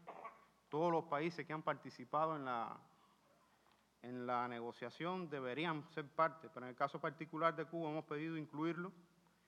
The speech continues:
y que tener claridad de que la Secretaría,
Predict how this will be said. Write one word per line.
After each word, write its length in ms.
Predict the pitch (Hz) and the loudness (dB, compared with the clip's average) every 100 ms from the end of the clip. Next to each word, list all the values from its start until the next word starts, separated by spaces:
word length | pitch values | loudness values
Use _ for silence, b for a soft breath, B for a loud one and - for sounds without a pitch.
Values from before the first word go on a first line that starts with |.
| b b b - | b b b -8
y 180 | 139 156 | -8 -6
que 800 | - 175 180 165 143 123 107 - - - _ _ - | -2 0 0 0 -2 -4 -6 -12 -20 -20 _ _ -10
tener 340 | 117 147 160 | -2 2 2
claridad 480 | 151 143 139 151 165 | 4 2 6 6 6
de 140 | 147 | 4
que 160 | 139 127 | -4 -2
la 120 | 123 | -2
Secretaría, 760 | 113 117 123 120 127 160 180 | -2 -6 -4 0 0 0 -2